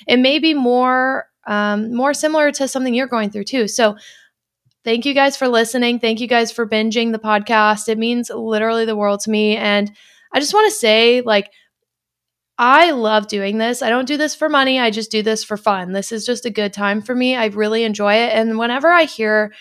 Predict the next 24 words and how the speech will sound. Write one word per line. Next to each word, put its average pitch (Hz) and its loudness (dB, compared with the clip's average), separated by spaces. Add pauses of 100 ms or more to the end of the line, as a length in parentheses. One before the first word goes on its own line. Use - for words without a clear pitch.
(420)
that 220 0
you 214 -4
guys 269 2
are 269 0
enjoying 247 -2
the 247 -4
podcast 220 -2
too, 214 0
I 220 0 (260)
really, 233 0
it 226 0
lights 208 0
me 214 -2
up 202 -4
so 208 -8
much. 196 -6
So 226 0
please 254 -4
send 240 -2
me 262 -4
feedback, 214 -2
send 226 -4
me 254 -2
reviews. 226 -2